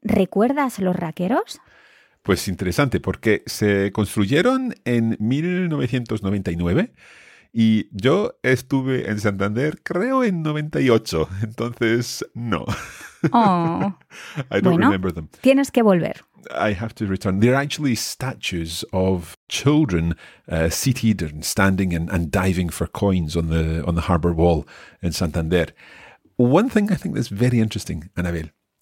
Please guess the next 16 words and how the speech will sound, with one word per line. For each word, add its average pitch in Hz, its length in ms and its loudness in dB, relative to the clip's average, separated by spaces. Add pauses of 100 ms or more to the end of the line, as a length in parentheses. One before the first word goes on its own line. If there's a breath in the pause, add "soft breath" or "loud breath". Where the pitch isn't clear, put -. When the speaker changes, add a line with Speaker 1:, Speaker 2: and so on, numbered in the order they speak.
(140)
Speaker 2:
is 101 400 2
how - 200 -4
you 117 440 0
pronounce 107 880 -2 (340)
this. - 580 -4 (320 soft breath)
Can 120 160 0
you 156 80 2
say - 200 0
it - 120 0
again, 117 480 -2 (220)
the 95 160 -4
name 92 380 4
for 82 200 -4
this, 85 520 -4
uh, 87 220 -4
sculpture? - 560 -4